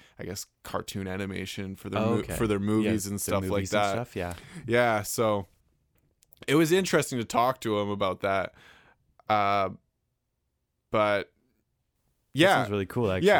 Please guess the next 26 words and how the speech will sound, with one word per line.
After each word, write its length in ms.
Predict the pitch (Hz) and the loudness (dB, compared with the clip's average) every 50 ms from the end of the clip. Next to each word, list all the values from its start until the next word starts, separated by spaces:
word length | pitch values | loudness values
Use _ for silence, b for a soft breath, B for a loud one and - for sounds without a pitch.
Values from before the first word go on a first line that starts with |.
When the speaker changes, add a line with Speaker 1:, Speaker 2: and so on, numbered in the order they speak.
| 120 | 4
Speaker 2:
actually. 60 | 107 95 | 0 0
Speaker 1:
so 240 | - - 175 165 160 | 2 4 4 6 6
I 120 | 143 165 160 | 4 4 4
had 260 | 175 196 196 202 180 | 4 4 2 2 0
some 180 | - 196 185 | -2 -2 0
good 160 | 156 170 165 165 | 2 4 4 4
interactions 720 | 160 151 143 135 123 117 110 110 - - 107 98 98 104 | 4 2 2 4 4 4 2 0 -2 -6 -6 -6 -8 -8
from 220 | - - 120 110 110 | -4 -2 0 0 0
the 80 | 107 | 0
meeting. 300 | 107 107 101 98 90 98 | 0 -2 -2 -2 -2 0
Speaker 2:
Yeah. 220 | 120 117 98 80 80 - | 0 -2 -2 -4 -8 -8
Speaker 1:
You 120 | - 120 113 | -6 -2 0
know, 220 | 110 107 107 107 | 0 2 2 2
and 80 | 87 95 | 2 2
I 120 | 113 113 117 | 2 2 2
had 120 | 117 117 | 2 2
met 120 | 117 117 117 | 2 0 0
another 260 | 113 110 104 107 107 | 0 0 0 -2 -2
girl, 460 | 104 107 107 107 104 101 104 95 B B B B B B B _ | -2 0 2 2 2 2 0 0 B B B B B B B _
and 500 | - 98 101 98 98 98 98 98 - - | -4 -4 -2 -2 -2 -4 -4 -6 -10 -12
we 340 | - 101 101 98 98 101 104 | -12 -12 -10 -8 -4 -4 -2
really 240 | 104 104 104 104 104 | -2 0 -2 -2 -2
got 180 | 101 101 101 98 | -2 -2 0 0
along, 460 | 101 98 98 98 98 98 98 98 98 98 | 0 0 0 0 0 0 -2 -2 -4 -6
and, 220 | 95 95 98 90 | -6 -6 -6 -6
uh, 280 | 87 95 95 92 92 | -6 -6 -4 -4 -6